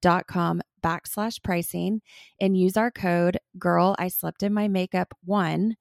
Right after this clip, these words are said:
You'll get thirty percent off your first three months of Zencastr Professional. We want you to have the same experience that we have had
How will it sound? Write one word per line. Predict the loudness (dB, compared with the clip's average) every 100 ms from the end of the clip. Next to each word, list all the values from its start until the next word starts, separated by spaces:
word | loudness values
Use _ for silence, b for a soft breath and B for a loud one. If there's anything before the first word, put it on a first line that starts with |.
| b b b b
You'll | 4 4
get | 4 0 0
thirty | 0 0
percent | 0 -2 0 0
off | 2 0 0
your | -2
first | 0 -2 -2 -2
three | -2 -2
months | -2 -4 -6 -12 -8
of | -6
Zencastr | -4 -6 -6 -8 -8 -6 -6
Professional. | -6 -6 -6 -6 -6 -4 -4 -6 _
We | 2 4
want | 6 6
you | 4
to | 4
have | 0 -2
the | -4
same | -4 -2 -2
experience | -4 -6 -4 -2 0 -2 -6 -12 b -6
that | -4 0
we | 2 4
have | 2 0
had | -2 -2 -2